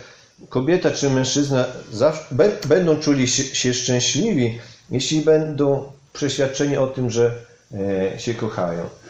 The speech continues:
że są dla siebie najważniejsi. Apostoł Piotr w pierwszym liście swoim mówi też takie bardzo ważne słowa:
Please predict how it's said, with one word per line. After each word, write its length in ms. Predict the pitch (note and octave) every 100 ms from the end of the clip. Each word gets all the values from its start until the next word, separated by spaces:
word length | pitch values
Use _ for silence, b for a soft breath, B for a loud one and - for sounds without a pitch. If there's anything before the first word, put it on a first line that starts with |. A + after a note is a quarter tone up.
| B -
że 180 | G2+ A#2+ B2 - - - _
są 280 | - - B2+
dla 140 | B2
siebie 360 | A#2+ A#2+ A#2 A#2 - -
najważniejsi. 1300 | A2+ G#2 E2+ - - F#2+ F#2 F2+ E2+ - - - B B -
Apostoł 320 | C#3 C3+ C3
Piotr 420 | C#3 C#3+ C3+ A#2
w 380 | G#2 A2+ - -
pierwszym 340 | A#2+ - G#2
liście 300 | C3 D#3 C3+
swoim 300 | B2 B2 A#2
mówi 340 | C#3 C3+ C3 - -
też 160 | C3
takie 300 | C3 B2 B2 B2 -
bardzo 340 | C3 C3 A#2
ważne 300 | A2+ B2 A#2+
słowa: 340 | A2 B2 A2